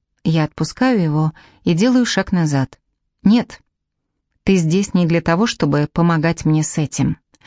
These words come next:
Меньше всего мне нужно, чтобы твои родители решили, будто я начала с тобой встречаться, потому что моя мама больна, и мне нужна твоя помощь. У Шона и Вивиан всё под контролем. Всё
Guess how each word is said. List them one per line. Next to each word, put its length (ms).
Меньше 420
всего 300
мне 200
нужно, 360
чтобы 260
твои 220
родители 640
решили, 440
будто 320
я 120
начала 400
с 60
тобой 280
встречаться, 720
потому 300
что 180
моя 220
мама 400
больна, 760
и 80
мне 200
нужна 300
твоя 240
помощь. 460
У 120
Шона 420
и 240
Вивиан 540
всё 180
под 180
контролем. 540
Всё 420